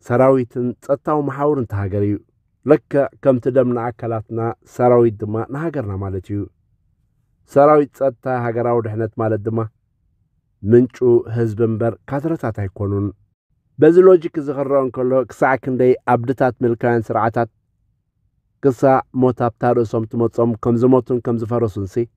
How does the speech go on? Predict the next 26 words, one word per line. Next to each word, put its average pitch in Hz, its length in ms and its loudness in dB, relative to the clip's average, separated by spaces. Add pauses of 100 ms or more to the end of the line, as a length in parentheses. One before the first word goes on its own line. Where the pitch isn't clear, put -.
(760)
ይትረፍ 135 520 2
ብጣዕሚ 123 380 0
እንዳተዳኸሙ 117 720 -2
ወይ 120 200 4
ኣነሚክ 120 400 2
እንዳኾኑ 101 380 -4
ከም 101 160 -6
ዝነብሩ 101 260 -2
ኣይስቆሮምን 104 540 -4
እዩ። 101 120 -2 (440)
ስርዓት 135 400 2
ደርግ 135 360 -2
ኣብ 120 140 -4
ኣራት 131 300 0
ኪሎ 120 200 -8
ኣይኮነን 120 360 -4
ተሳዒሩ። 101 460 -6 (180)
ብመሰረቱ 123 640 0 (260)
ኣብ 117 140 0
ኢትዮጵያ 120 440 -2
እውን 117 140 0
ዘይኮነ 113 400 -2 (340)
ኣብ 127 160 0
ሳሓሊ 147 380 -8
ተሳዒሩ። 95 420 -6 (1500)
ዝኹሉ 110 320 4